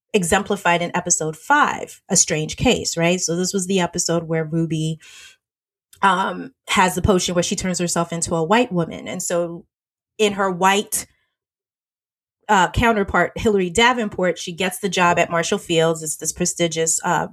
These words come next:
department store in Chicago. And Ruby had previously app-, applied there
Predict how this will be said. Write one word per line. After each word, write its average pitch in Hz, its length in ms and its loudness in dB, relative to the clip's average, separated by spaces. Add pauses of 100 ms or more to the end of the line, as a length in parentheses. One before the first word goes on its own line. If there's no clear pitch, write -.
(140)
department 180 440 2
store 170 200 4
in 165 140 0
Chicago. 156 600 0 (260)
And 185 200 0
Ruby 233 280 4
had 190 240 0
previously 247 520 0
app-, 165 140 -6 (240)
applied 269 580 2
there 160 380 2